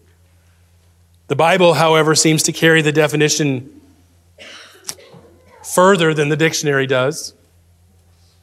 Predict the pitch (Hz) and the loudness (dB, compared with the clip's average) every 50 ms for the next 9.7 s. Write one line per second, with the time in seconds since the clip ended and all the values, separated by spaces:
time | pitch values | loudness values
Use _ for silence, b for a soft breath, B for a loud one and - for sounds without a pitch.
0 | _ _ _ _ _ _ _ _ - 151 - - 160 156 156 156 160 156 156 151 | _ _ _ _ _ _ _ _ -2 -2 0 0 2 2 2 4 2 2 2 0
1 | 151 151 147 135 - 160 151 151 147 156 - - - - - _ _ _ _ _ | 2 0 0 2 2 2 2 2 0 -2 -8 -12 -20 -20 -20 _ _ _ _ _
2 | _ _ _ _ _ _ _ _ _ - - - 165 160 165 165 - - 165 147 | _ _ _ _ _ _ _ _ _ -14 -6 -4 0 2 2 0 2 2 2 2
3 | 143 139 135 135 147 156 - - 156 143 135 127 127 127 131 143 131 143 139 127 | 2 2 2 2 2 0 0 -2 -2 -2 0 2 2 2 2 2 0 -2 -4 -4
4 | - 135 127 127 127 123 117 B B B B B - - - 160 156 156 151 - | -6 -6 -4 -2 -2 -4 -4 B B B B B -12 -6 -4 -2 -2 -2 -2 -2
5 | 143 - - 147 147 - - 127 117 - 147 135 131 139 139 135 131 127 131 B | -4 -2 0 0 0 0 -2 -4 -2 -2 -2 -2 -2 -2 -4 -4 -4 -6 -12 B
6 | B B - 131 - - 127 123 127 127 127 127 123 117 107 107 107 117 123 117 | B B -8 -6 -4 -2 0 0 0 0 0 0 0 -2 -4 -4 -4 -6 -6 -6
7 | - 123 117 113 117 - - - _ b b b b _ _ _ _ _ - 117 | -6 -8 -8 -8 -8 -10 -12 -14 _ b b b b _ _ _ _ _ -16 -12
8 | 113 113 113 113 110 - - - 123 120 117 123 120 120 - 117 110 107 - - | -8 -8 -8 -8 -10 -14 -10 -6 -6 -6 -4 -6 -8 -10 -10 -12 -12 -12 -12 -14
9 | 127 123 127 123 - - 127 120 120 - 131 123 - - | -14 -14 -14 -16 -16 -14 -14 -14 -14 -14 -14 -14 -16 -18